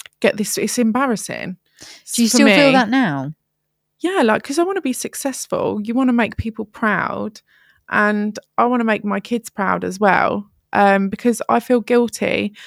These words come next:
Speaker 1: that when they were babies, I should have been enjoying that time. Like, I should have been happy, um, a good mum, because that's what, not that I wasn't a good mum, but I was very unhappy in the first, like, four years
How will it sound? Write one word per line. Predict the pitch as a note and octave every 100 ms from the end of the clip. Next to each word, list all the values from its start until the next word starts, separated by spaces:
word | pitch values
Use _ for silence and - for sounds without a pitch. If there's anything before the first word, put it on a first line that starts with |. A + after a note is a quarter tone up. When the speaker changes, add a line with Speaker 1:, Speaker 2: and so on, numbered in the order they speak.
| - _ -
Speaker 1:
that | G#3+ G3 -
when | G#3 A3+ G#3+
they | A3+ A3
were | G3
babies, | G#3+ G#3+ A3 A3 - G3 -
I | F3+ G3+
should | - G#3+
have | G3+
been | G3
enjoying | F#3 F3 G#3+ G3+ F3+ F3
that | E3+ -
time. | - E3+ - - G3+ _ _ _ -
Like, | G3+ F#3+ F3+ - - -
I | G3
should | - G#3
have | G3+
been | F#3+
happy, | F#3 - A3 - F#3+ F3 F3+ F#3 - _
um, | G3 F3+ F3 F3 -
a | F#3+
good | - A#3
mum, | G#3 F#3 F3+
because | - G#3
that's | A3 - -
what, | G#3+ - _ _ _ _ -
not | B3 G#3
that | -
I |
wasn't | G#3 A3+ G3
a | F#3
good | G#3+ G#3
mum, | G#3+ F#3+ D#3+
but | F#3 -
I | F#3+
was | G#3
very | - G3+ G#3+ G3
unhappy | F3+ F3+ G3+ - F3+ - -
in | - F#3
the |
first, | F#3+ G3+ F3+ F3 -
like, | F3 D#3 -
four | - - G#3 F#3
years | F3 D#3+ F3 -